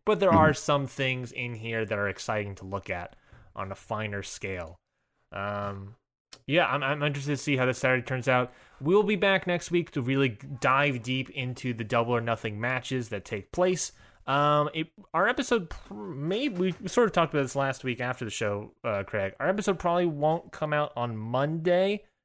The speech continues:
Speaker 1: just because
Speaker 2: No.
Speaker 1: of timing and everything. So look for that to drop probably sometime around, like, a Tuesday, maybe as late as Wednesday.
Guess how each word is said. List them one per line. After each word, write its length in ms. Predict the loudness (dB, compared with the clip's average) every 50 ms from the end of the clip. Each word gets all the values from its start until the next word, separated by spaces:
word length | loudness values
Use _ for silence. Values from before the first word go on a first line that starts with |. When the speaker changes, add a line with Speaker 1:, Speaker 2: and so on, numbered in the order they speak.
| _ _
Speaker 1:
just 240 | -4 -4 -4 -4 -2
because 440 | -6 -6 -2 2 4 6 6 6 4
Speaker 2:
No. 80 | 0 -2
Speaker 1:
of 240 | -4 -6 -12 -16 -18 -20 _ -14
timing 760 | -12 -4 0 0 2 2 2 0 0 0 0 0 -2 -2 -2 -2
and 80 | -2 -2
everything. 480 | -2 -2 -4 -4 -4 -4 -4 -4 -6
So 320 | -6 -2 0 0 0 0 -2 -6 -20 -20 _ _ 0
look 160 | 0 0 2
for 80 | 4
that 160 | 4 2 4 2
to 80 | 0
drop 420 | -2 0 2 2 2 0 -2 -10 -16
probably 600 | -8 -2 2 4 4 4 2 2 -2 -2 -2 -2
sometime 640 | -4 -4 -4 -4 -4 -6 -6 -4 -2 -2 -2 -2 -2
around, 300 | -2 -2 -2 -4 -4 -4
like, 160 | -6 -4 -4
a 120 | -6 -6 -6 _ -16
Tuesday, 720 | -6 -2 0 2 2 2 0 0 0 0 2 2 0 0 -4 -10 _ _ _ _ -16
maybe 460 | -12 -6 -2 0 2 2 4 4 6 4
as 160 | 4 4 4
late 140 | 4 4 4
as 100 | 4 4
Wednesday. 560 | 2 2 2 0 0 2 2 2 2 0